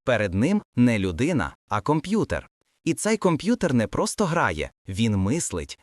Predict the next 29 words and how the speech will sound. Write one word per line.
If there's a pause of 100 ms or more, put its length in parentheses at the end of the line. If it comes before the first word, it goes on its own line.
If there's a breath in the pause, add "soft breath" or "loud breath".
він
творить,
він
перемагає. (400)
Звучить
як
сценарій
наукової
фантастики? (360)
А
це
вже
історія. (340)
Сьогодні
ми
поговоримо
про
AlphaGo, (220)
штучний
інтелект,
який
змінив
наше
уявлення
про
можливості
машин (180)
і
показав,